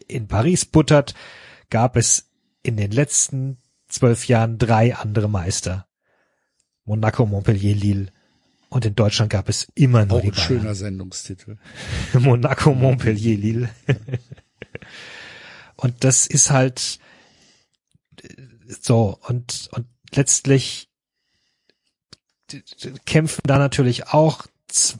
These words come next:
Speaker 1: also das ist halt wie, du haust ja auf den Kopf, damit du nicht mehr merkst, wie der Zeh weh tut. Und,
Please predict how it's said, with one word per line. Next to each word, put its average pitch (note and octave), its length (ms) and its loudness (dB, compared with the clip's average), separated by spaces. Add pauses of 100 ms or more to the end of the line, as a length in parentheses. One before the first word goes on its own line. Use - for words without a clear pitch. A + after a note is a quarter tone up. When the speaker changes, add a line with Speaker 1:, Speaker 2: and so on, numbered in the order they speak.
Speaker 1:
also B2 240 -6
das B2 260 -4
ist B2+ 160 -2
halt C3+ 260 0
wie, D3+ 220 2
du C#3+ 140 2
haust D3 280 4
ja C3+ 120 4
auf C3 80 0
den C3+ 160 -2
Kopf, - 340 0
damit C3 300 -2
du C3+ 40 -2
nicht B2+ 140 0
mehr B2+ 200 2
merkst, A#2+ 680 0
wie A#2+ 60 2
der A2+ 120 2
Zeh A#2 260 2
weh G#2+ 140 2
tut. - 480 -4
Und, A2 500 -8